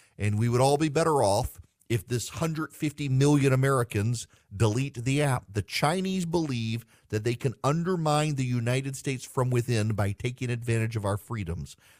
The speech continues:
They are using TikTok as part of that strategy,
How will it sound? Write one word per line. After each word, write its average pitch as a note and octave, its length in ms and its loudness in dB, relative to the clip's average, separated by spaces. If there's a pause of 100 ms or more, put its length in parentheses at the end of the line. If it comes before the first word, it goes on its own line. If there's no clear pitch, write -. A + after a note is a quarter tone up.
They F#2+ 140 -2
are G#2 80 2
using B2 560 -2
TikTok G#2+ 580 0
as G#2+ 120 0
part A#2+ 340 0
of A#2 80 -2
that A#2 180 0
strategy, F2+ 760 -2